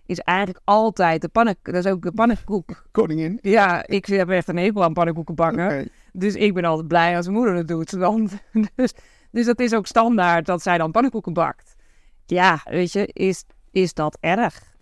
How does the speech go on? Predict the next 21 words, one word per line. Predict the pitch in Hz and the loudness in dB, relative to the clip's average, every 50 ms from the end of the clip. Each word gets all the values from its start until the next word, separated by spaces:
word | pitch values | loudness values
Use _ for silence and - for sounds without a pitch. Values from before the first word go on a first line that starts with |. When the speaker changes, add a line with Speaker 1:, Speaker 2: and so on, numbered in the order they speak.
| _ _ - | _ _ -6
Speaker 2:
Maar | - 139 160 | -4 -2 0
wanneer | 175 185 185 185 | 0 2 0 0
gaat | - - 180 170 | 2 2 0 0
het | 160 | 0
te | 131 156 | -2 -4
ver? | 123 - 185 156 123 | -2 0 0 2 2
Wanneer | 117 127 143 151 | 0 0 0 0
is | 151 139 | -2 -2
de | - 135 | -4 -6
bemoeienis? | 123 127 147 165 180 175 156 139 127 117 - - - | -4 -2 0 0 2 2 2 2 0 0 -4 -6 -8
Eh, | - 120 120 | -8 -6 -6
want | 113 135 139 - | -6 -6 -8 -10
er | - | -6
zijn | - - 156 131 | -2 0 2 2
natuurlijk | 107 98 87 117 123 - | 2 0 0 -2 -2 -2
ook | - - - | -6 -8 -8
ge-, | - | -4
zat | - 143 123 113 - | 0 0 0 0 -2
schoonouders | - - 127 117 113 113 110 110 110 117 117 - - - - _ _ _ _ | -4 -4 -2 -2 -2 -2 -2 -2 0 0 -2 -2 -6 -18 -20 _ _ _ _
en | - 117 113 | -6 -4 -2
moeders | 113 117 113 113 139 143 - - - | 0 0 0 -2 -4 -6 -8 -14 -18